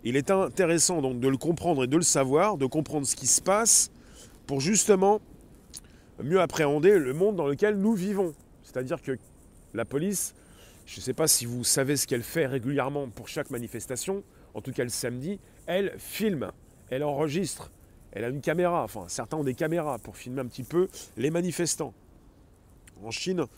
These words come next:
en moins de trois secondes, vous savez qui sont ces personnes qui se retrouvent justement devant ces caméras. C'est important. Alors après, tous ceux qui vont me dire, « Oui, mais avec le masque, euh, », alors je vais le répéter, à Châtelet,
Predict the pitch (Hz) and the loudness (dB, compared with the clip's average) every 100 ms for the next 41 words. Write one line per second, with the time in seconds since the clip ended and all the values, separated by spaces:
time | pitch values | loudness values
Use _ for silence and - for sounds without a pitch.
0 | - 101 117 165 - 143 135 139 190 190 | -12 -8 -4 -4 -2 -2 0 2 2 2
1 | - - - 107 151 165 147 175 175 - | -2 -12 -16 -6 0 2 4 2 0 0
2 | 151 175 - 147 143 - 170 190 160 - | 0 2 2 0 2 2 2 2 -2 -6
3 | - - - - 131 196 180 165 - 202 | -16 -20 -16 -2 4 6 4 2 2 0
4 | 180 143 175 175 160 180 185 - - - | 2 0 0 2 4 2 0 -6 -20 0
5 | 120 196 208 - 175 143 123 101 - - | 6 8 8 4 4 2 0 -2 -8 -20
6 | - - - - - - - - 170 165 | -20 -20 -20 -20 -20 -20 -16 -4 0 0
7 | - 160 107 117 - 156 139 - 156 131 | 0 -2 0 0 -2 -6 -6 -8 -6 -6
8 | 120 127 156 135 160 123 117 117 113 127 | -6 -2 -2 0 0 0 -2 -4 -4 -2
9 | 151 143 - 104 92 90 - - - - | -2 -4 -8 -8 -8 -10 -16 -20 -20 -16
10 | - 104 113 127 123 127 113 160 180 - | -10 -8 -6 -6 -4 -4 -4 -2 -2 -4
11 | 120 - 139 - 139 165 | -10 -6 -8 -4 -4 -4